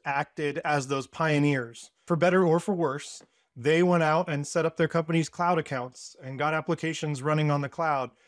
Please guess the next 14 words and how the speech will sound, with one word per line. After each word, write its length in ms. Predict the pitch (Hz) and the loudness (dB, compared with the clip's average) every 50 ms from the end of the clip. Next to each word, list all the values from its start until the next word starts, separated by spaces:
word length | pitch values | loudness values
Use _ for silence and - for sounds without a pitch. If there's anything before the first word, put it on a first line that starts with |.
| _ _ _ _ - | _ _ _ _ 0
And 120 | 156 165 | 2 4
that 140 | 190 202 185 | 4 4 4
meant 220 | 180 202 208 208 | 4 2 2 0
that 120 | 202 190 - | -2 -4 -2
there 160 | 185 180 180 | 0 0 2
was 280 | 165 156 147 139 - | 4 2 2 0 -2
productivity, 760 | - _ - - 202 196 185 170 - - 196 190 175 139 127 123 | -8 _ -2 0 2 2 2 0 0 0 0 0 0 0 -2 -4
there 140 | 120 127 | -4 -4
was 140 | 127 123 117 | -6 -6 -6
value 560 | 120 123 143 147 165 185 202 185 160 147 147 | -4 0 0 2 2 2 2 0 0 -2 -4
coming 280 | 147 151 156 151 147 143 | -4 -2 0 0 0 0
from 200 | - - 143 135 | 0 -2 -4 -4
the 80 | 131 - | -6 -6
cloud. 360 | - 175 160 147 127 127 | -4 -2 -2 -2 -2 -4